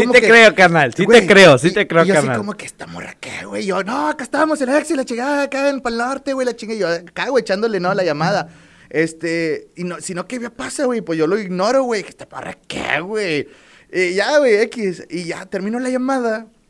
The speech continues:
Speaker 1: Me regreso al área de prensa porque teníamos un área donde teníamos nuestras computadoras y todo, güey.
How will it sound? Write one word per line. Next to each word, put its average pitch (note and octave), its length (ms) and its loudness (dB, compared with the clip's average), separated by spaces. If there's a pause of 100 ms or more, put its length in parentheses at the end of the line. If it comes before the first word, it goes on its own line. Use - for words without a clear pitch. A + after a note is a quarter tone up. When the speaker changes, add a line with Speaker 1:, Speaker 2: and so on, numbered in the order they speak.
(140)
Speaker 1:
Me D3 140 -4
regreso C#3 380 -4
al F3 100 -2
área F3 140 -2
de F#3+ 60 -4
prensa G3 380 -4
porque - 200 -16
teníamos B2 440 -8
un D#3 120 -8
área D3 180 -2
donde D#3 120 -8
teníamos B2+ 280 -10
nuestras C#3+ 240 -12
computadoras A2 720 -10
y C#3+ 60 -14
todo, D#3 340 -2
güey. C3 260 -10